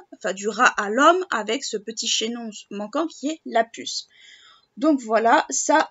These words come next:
c'est, ça se fait à peu près à la même période par ailleurs, sauf que lui, il n'est pas en Chine, il est à,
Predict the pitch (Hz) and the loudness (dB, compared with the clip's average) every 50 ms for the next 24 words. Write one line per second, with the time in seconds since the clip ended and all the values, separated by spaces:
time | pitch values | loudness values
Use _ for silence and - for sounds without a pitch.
0 | _ - - - - - 240 - - 226 254 - - - 269 269 269 269 247 - | _ -8 -6 -6 -4 -4 -4 -2 -2 -4 -4 -4 -4 -2 -2 -2 -2 -4 -4 -4
1 | 269 - 262 285 269 262 339 349 - - - 381 - - 240 220 214 220 233 247 | -2 2 2 2 2 2 -2 -6 -4 -2 -2 0 0 2 2 2 2 2 2 2
2 | 320 381 359 320 - 294 226 220 240 285 277 - 269 220 180 190 185 196 214 254 | 2 2 2 0 -2 -4 -2 0 -2 -2 0 -2 -4 -4 -4 -4 -4 -2 0 0
3 | 285 302 277 233 220 240 220 - - 233 220 240 285 - 233 196 185 185 - - | 0 0 -2 -2 -2 -4 -6 -6 -6 -4 -2 -2 -2 -2 -2 -8 -8 -8 -4 -4
4 | 254 240 226 220 - - 254 233 202 180 180 - - _ - 180 160 - | -4 -4 -4 -4 -4 -4 -4 -6 -10 -10 -14 -16 -18 _ -18 -18 -16 -18